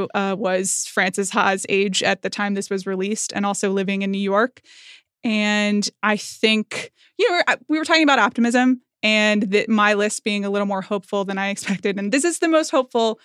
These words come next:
Baumbach movie. It's someone, uh, breaking through and seeing the world in a different way. And I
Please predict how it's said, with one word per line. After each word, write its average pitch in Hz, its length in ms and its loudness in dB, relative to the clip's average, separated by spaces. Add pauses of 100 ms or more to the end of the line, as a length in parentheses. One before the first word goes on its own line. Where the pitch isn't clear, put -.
(340)
Baumbach 202 420 0
movie. 202 300 0
It's 196 160 -2
someone, 240 540 4 (680)
uh, 220 180 4
breaking 226 400 2
through 208 380 0 (180)
and 214 460 -2
seeing 220 560 2
the 208 80 4
world 202 320 2
in 202 100 -2
a 202 40 -4
different 196 320 -4
way. 196 400 0
And 202 160 -2
I 180 380 -2